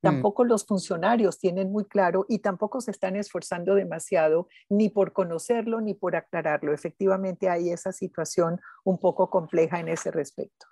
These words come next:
Speaker 1: Yo tengo ya que ir despidiendo, solo le hago una última pregunta. Eh, ¿cuántos, cuántos días llevan confinados? Y sobre todo, me, me dijo al principio que no podía ni siquiera cubrir algunas necesidades básica-, básicas. ¿Cómo se están abasteciendo de comida, por ejemplo?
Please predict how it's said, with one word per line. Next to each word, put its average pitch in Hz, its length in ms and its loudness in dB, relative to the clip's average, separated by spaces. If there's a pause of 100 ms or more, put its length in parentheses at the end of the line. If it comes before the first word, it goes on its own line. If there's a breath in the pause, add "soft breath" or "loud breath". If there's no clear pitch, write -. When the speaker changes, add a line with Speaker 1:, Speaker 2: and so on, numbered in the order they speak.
Speaker 1:
Yo 208 120 4
tengo 254 180 6
ya 254 140 6
que 262 100 2
ir 254 60 4
despidiendo, 202 480 6
solo 208 180 4
le 233 100 6
hago 202 140 6
una 214 140 2
última 214 320 0
pregunta. 147 720 0
Eh, 170 180 -2
¿cuántos, 240 320 -2 (140)
cuántos 247 340 -2
días 254 180 0
llevan 226 300 0
confinados? 175 800 -2
Y 214 360 -2
sobre 208 200 -6
todo, 277 420 -4
me, 185 280 -4
me 175 180 0
dijo 233 260 -4
al 175 100 -4
principio 175 680 -2
que 151 540 -2
no 170 380 -2
podía 214 220 -2
ni 214 100 -4
siquiera 175 320 -4
cubrir 165 460 -2
algunas 165 300 -2
necesidades 156 380 -4
básica-, 170 440 -4 (240)
básicas. 175 560 -4
¿Cómo 226 220 -6
se 240 120 -10
están 202 200 -4
abasteciendo 196 560 -2
de 190 80 0
comida, 180 420 0
por 131 160 -4
ejemplo? 127 520 -6